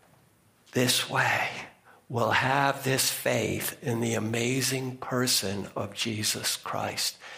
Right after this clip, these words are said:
have his life, have his spirit, have his love and joy and peace. Wrapping it up,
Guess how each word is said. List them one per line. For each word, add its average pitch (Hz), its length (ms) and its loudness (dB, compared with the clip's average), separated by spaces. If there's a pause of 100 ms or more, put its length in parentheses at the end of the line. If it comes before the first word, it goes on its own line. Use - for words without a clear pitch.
(180)
have 120 260 0
his 117 340 0
life, 110 520 -2 (220)
have 120 320 -2
his 117 160 0
spirit, - 640 -2 (240)
have 120 300 -2
his 117 340 -2
love 110 380 -2 (260)
and 98 180 -2
joy 107 540 0
and 104 240 -6
peace. - 520 -2 (1000)
Wrapping 131 520 0
it 143 160 2
up, 117 320 0